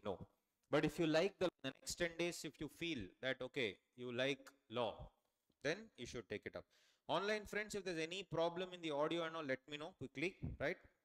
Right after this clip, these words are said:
Or during the course of the classes. Huh, will this last minute push, you've all come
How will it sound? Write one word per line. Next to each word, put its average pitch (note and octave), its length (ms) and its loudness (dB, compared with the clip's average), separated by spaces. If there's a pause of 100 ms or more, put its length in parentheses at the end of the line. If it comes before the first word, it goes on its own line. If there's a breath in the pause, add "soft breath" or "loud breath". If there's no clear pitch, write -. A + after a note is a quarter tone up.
(140)
Or C3+ 80 -12
during C#3 300 -4
the B2+ 60 -4
course C#3 260 -6
of C3 100 -8
the A#2+ 60 -6
classes. G#2 520 -4 (280 soft breath)
Huh, C#3+ 160 6 (180)
will F#3+ 160 4
this G3+ 220 0
last G3 540 4
minute G3+ 200 -4 (100)
push, D#3+ 340 -2
you've C#3 140 -2
all E3 260 4
come D#3 160 -6